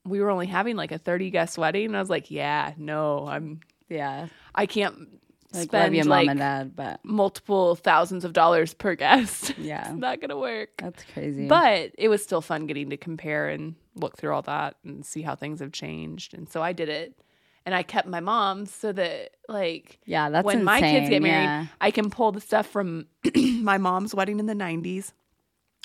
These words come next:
Speaker 1: my wedding in the twenty nineteen, and then, what do we call those? The teens?
Speaker 2: Teens. <laughs> In the twenty nineteen.
Speaker 1: The tens.
Speaker 2: Teens, yeah.
Speaker 1: 'Cause the eleven and twelve aren't teens.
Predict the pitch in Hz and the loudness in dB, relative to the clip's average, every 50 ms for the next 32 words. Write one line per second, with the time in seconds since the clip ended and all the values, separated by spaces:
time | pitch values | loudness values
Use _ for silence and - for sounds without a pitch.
0 | - - - 180 175 170 170 170 180 180 175 175 196 196 196 196 196 - _ _ | -20 -10 -4 0 2 2 2 2 0 -2 -2 -2 -4 -4 -6 -8 -10 -12 _ _
1 | - 190 202 196 190 185 180 185 185 185 _ _ _ _ _ _ _ _ _ _ | -10 -6 -6 -4 -4 -4 -4 -6 -6 -8 _ _ _ _ _ _ _ _ _ _
2 | _ _ _ _ _ _ _ _ _ _ _ _ - - - 180 180 185 202 208 | _ _ _ _ _ _ _ _ _ _ _ _ -20 -18 -14 -12 -10 -10 -10 -10
3 | 202 - - 175 175 190 - _ _ _ _ _ _ - - 190 196 196 196 202 | -12 -12 -14 -14 -14 -14 -16 _ _ _ _ _ _ -12 -8 -6 -4 -4 -2 -4
4 | 202 190 - - - _ - - 220 269 370 403 - - 196 214 196 175 165 - | -4 -4 -4 -6 -8 _ -8 -6 -4 -2 -2 -2 -2 -2 -2 -2 -2 -2 -4 -6
5 | - 170 - - 180 185 180 170 170 175 185 202 208 185 - - - - 196 196 | -10 -10 -8 -6 -4 -2 0 0 0 0 -2 -2 -4 -6 -8 -10 -10 -8 -8 -6
6 | - - 202 - - - - - 208 - - 262 240 - - 277 - - - - | -6 -6 -6 -4 -2 -4 -4 -4 -8 -4 0 0 0 0 0 -4 -4 -4 -10 -12
7 | - - - 370 - - - 208 202 190 185 180 175 175 175 202 202 214 220 226 | -10 -10 -10 -10 -8 -6 -4 -2 0 2 2 2 2 2 0 -2 -2 -2 0 -2
8 | 233 233 233 220 214 202 220 240 254 254 - - - 214 - 202 170 156 165 180 | 0 -2 -2 -2 -2 -2 0 -2 -2 -2 -4 -6 -6 -6 -4 -2 -2 -2 -2 -2
9 | 202 208 196 - - - 190 180 185 202 220 233 247 254 - 240 233 240 262 269 | -4 -4 -6 -10 -8 -4 -4 -4 -2 -4 -2 -2 -4 -4 -4 -6 -6 -6 -6 -6
10 | 247 - _ _ _ _ _ _ _ _ _ _ _ _ _ _ _ _ - - | -8 -12 _ _ _ _ _ _ _ _ _ _ _ _ _ _ _ _ -6 -4
11 | 240 226 220 - 156 170 202 220 190 - - 190 214 202 202 233 262 254 247 220 | -4 -4 -4 -8 -8 -4 -2 0 0 0 0 4 6 6 6 6 4 2 0 0
12 | 190 190 - - 254 262 208 202 185 165 - - - - 151 160 185 220 240 240 | 0 2 4 4 4 4 4 0 0 -2 -4 -10 -12 -10 -10 -8 -8 -8 -10 -12
13 | - - | -14 -18